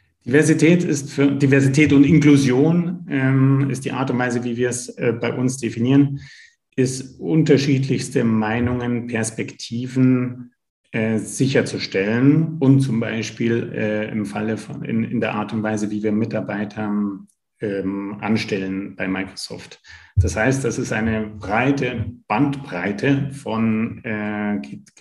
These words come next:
von, von Geschlecht, Religion, Hautfarbe, äh, als naheliegenden Facetten, unterschiedliche Bildung, bis hin zu diesem Thema Inklusion. Das heißt, wie kann ich denn sicherstellen, dass ich beispielsweise auch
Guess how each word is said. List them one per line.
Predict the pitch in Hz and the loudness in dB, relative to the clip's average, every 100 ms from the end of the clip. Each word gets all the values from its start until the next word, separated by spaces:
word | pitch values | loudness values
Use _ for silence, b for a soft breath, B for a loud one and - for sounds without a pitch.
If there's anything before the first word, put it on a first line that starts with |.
| - - | -18 -14
von, | - 104 101 | -8 -6 -6
von | - 101 98 92 - | -8 -8 -8 -10 -8
Geschlecht, | 98 113 120 117 - - 107 | -6 -2 0 0 -6 -10 -4
Religion, | 104 101 104 110 110 113 107 - | -2 -2 -2 -2 0 0 -2 -2
Hautfarbe, | 101 120 - 117 120 120 131 135 B B B B _ - | -4 -4 -4 -4 -2 -2 -2 -4 B B B B _ -2
äh, | 123 117 | 0 2
als | 113 113 113 117 | 0 -2 -6 -2
naheliegenden | 110 117 120 120 110 104 | -2 0 -2 -2 -4 -4
Facetten, | 110 - 117 - 120 | -6 -4 -4 -2 -2
unterschiedliche | - 135 127 - 120 120 107 101 | 2 4 4 0 -2 -2 -4 -4
Bildung, | 117 123 139 135 135 B B B - | -2 0 4 4 2 B B B -6
bis | 135 135 | -2 2
hin | 139 135 | 2 2
zu | 117 | -2
diesem | 117 120 127 | -2 -4 -4
Thema | 123 123 120 | -4 -4 -4
Inklusion. | 117 135 131 - 113 104 101 101 127 151 143 - - | -4 2 4 4 2 -2 -4 -2 0 2 0 -4 -12
Das | - 120 | -10 -6
heißt, | 117 120 120 - | -4 -4 -6 -10
wie | 117 | -8
kann | 113 117 | -4 -4
ich | - | -4
denn | 117 | -6
sicherstellen, | 120 113 110 120 110 | -6 -4 -4 -4 -6
dass | 107 - | -6 -10
ich | - | -12
beispielsweise | 107 110 - - 107 107 113 | -10 -8 -8 -8 -6 -6 -4
auch | 107 - | -6 -8